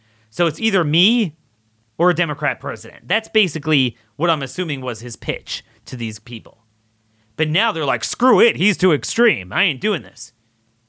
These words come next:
And he doesn't care. He's not backing down.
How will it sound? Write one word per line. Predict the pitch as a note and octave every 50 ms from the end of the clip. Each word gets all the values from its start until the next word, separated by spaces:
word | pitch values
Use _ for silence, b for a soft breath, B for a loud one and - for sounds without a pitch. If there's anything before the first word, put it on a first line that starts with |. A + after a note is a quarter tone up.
| _ _ _
And | - F3+
he | G3 F#3+
doesn't | A#3 A#3+ G#3+ G#3+ F#3
care. | C#3+ F3 G#3 G#3+ D#3+ G#2+ G2 - _ _ _ _
He's | _ - D#3+ E3+ E3
not | G3+ G3+ F3+ D3
backing | F#3+ F3+ E3+ D#3 E3+ E3 D#3
down. | C#3+ E3 E3+ C#3+ G2 D2+ -